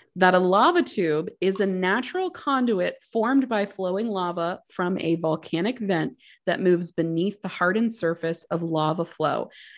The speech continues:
and it leaves, like, a cave. And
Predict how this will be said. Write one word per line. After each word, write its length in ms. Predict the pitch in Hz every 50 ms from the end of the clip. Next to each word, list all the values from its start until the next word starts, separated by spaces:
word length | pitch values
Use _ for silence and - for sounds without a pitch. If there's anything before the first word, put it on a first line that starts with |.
| - _ -
and 100 | 190 190
it 100 | - -
leaves, 380 | 170 180 190 196 196 190 185 190 - -
like, 260 | - 180 175 175 - - -
a 60 | 175
cave. 760 | - - - - - - 185 170 147 135 95 - - - - - _ _ _ _ _ _ _ _ _ _ _ _ _ _ _ _ _ _ _ _ _ _ _ _ _ _ _ _ _ _ _ _ _ _ _ _ _ _ _ _
And 260 | 214 220 214 196 -